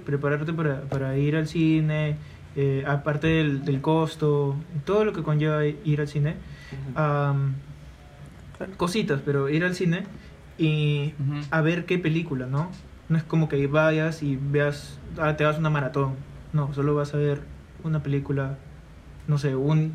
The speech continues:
Speaker 1: un día a la semana al que le gusta bastante el cine.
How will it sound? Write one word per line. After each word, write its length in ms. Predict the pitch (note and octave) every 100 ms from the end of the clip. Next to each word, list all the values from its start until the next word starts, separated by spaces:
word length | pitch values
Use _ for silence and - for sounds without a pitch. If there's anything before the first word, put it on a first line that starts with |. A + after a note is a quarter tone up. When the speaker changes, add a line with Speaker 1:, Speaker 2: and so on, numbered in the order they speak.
| D#3
Speaker 1:
un 140 | E3
día 560 | D#3+ D#3 D#3 D3+ C#3 C3+ - - - - -
a 80 | C#3+
la 160 | C#3
semana 520 | C3 D3+ D3 C#3 B2+ - - - -
al 140 | C#3
que 80 | C3
le 100 | C3
gusta 300 | C3 C#3 D3
bastante 460 | C#3 - C#3 C3+ C3
el 180 | B2 C#3+
cine. 220 | C3